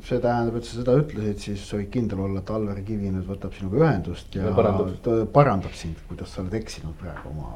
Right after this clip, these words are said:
Speaker 1: avalduses ja avalikkust eksitanud. Aga jah, et noh, et see karikas oli tegelikult Flora siis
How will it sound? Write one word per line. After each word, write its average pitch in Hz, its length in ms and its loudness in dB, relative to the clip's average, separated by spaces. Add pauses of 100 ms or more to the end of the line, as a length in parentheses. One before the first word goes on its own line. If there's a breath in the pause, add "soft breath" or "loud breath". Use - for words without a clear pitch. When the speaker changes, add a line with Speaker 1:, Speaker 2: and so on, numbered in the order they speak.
Speaker 1:
avalduses 82 420 -8
ja 92 160 -6
avalikkust 90 400 -4
eksitanud. - 560 -8 (640 loud breath)
Aga 120 240 8
jah, 151 160 12
et 104 80 0
noh, 135 160 6
et - 80 0
see 127 80 0
karikas 170 400 10
oli 113 160 2
tegelikult 120 240 6
Flora 131 400 6 (160)
siis 101 80 -6